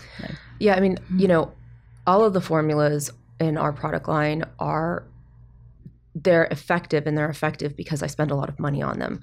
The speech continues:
Speaker 1: Mm-hmm.
Speaker 2: You know, it's not, um, and, and, and in the right, it, I think we have an ama-, I have an amazing lab and an amazing chemist, and we work incredibly well together, and we do th-, we do a lot of iterations before,
Speaker 1: Mm-hmm.
Speaker 2: you know, I'm like, "Okay,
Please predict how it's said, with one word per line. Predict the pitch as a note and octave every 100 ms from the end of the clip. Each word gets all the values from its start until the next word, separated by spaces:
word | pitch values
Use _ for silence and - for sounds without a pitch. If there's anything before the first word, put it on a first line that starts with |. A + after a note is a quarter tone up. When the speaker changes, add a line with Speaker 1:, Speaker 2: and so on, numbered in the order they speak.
| -
Speaker 1:
Mm-hmm. | F3 D#3 E3 E3+
Speaker 2:
You | D#3
know, | D3+ C#3+ C#3
it's | D3 -
not, | D#3 D3 D3 - _ -
um, | D3+ D#3+ E3+ -
and, | E3 D#3
and, | E3 D#3+ -
and | E3
in | D3+
the | D3
right, | C#3 D3 C#3+
it, | - D#3 -
I | D#3+
think | D#3
we | C#3+ D#3
have | D3
an |
ama-, | D3 D3+ -
I |
have | D3+
an | C#3+
amazing | D3 - - D#2+
lab | E2+ E2
and | -
an | E3
amazing | D#3+ D#3 D3 D3
chemist, | C#3+ D3 D3 D3
and | D#3+
we | D#3+
work | D3 D3 D3 - - - - - - _
incredibly | D#3+ D3 F#3 E3+ D#3
well | D3 D#3
together, | D3 C#3+ D3 D3
and | D3 C#3+ -
we | D3+
do | D3+
th-, | D3 -
we | D3
do | D3
a | D3
lot | D3 E3 D#3+
of | D#3+
iterations | D3 D3 D3+ C#3 C#3+ C#3
before, | - C#3+ - D3 C#3+ C#3
Speaker 1:
Mm-hmm. | E3 E3+ -
Speaker 2:
you | D#3+
know, | D3 - -
I'm | - D#3 D3+
like, | D3+ C#3+
"Okay, | - - - -